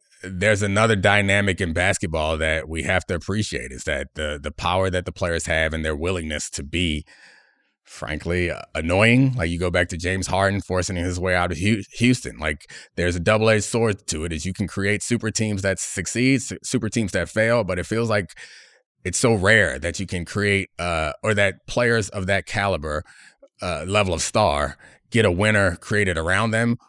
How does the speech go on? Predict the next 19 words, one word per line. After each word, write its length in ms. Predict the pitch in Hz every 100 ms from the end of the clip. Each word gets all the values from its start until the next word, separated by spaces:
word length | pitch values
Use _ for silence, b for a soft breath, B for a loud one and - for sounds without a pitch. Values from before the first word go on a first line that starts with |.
| -
without 720 | 90 90 98 101 87 - - -
using 480 | 87 101 92 87 85
some 260 | - 95
of 60 | 90
their 180 | 90 87
own 280 | 87 87 71
leverage. 420 | 64 55 - 73
And 100 | 76
maybe 220 | 85 82
that's 180 | 80 -
a 60 |
lesson 540 | 73 78 76 73 73 71
for 160 | - 76
Luka 480 | 78 85 78 71 65 B B -
to 140 | 82
learn 340 | 80 78 73
going 300 | 71 76 73
forward, 480 | 71 78 67 62 62 _
is 600 | - 64 62 - - -